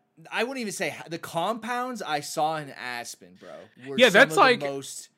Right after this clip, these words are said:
Speaker 1: ridiculous compounds I had ever seen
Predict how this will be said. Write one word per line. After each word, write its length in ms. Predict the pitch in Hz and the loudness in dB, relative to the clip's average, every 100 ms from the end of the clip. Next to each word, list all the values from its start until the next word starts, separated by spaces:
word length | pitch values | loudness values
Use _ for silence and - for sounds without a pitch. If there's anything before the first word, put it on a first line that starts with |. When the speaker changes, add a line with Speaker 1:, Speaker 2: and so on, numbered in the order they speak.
| _ | _
Speaker 1:
ridiculous 1040 | 127 131 165 139 113 165 185 208 220 220 208 | -16 -6 -4 -4 -2 -2 -2 -6 -4 -2 -4
compounds 920 | - - 156 156 143 143 120 110 107 | -8 -8 -6 -6 -6 -8 -8 -8 -14
I 160 | - 135 | -10 -10
had 260 | 131 131 - | -8 -10 -8
ever 320 | 135 127 135 | -10 -8 -10
seen 340 | 127 131 127 | -14 -14 -16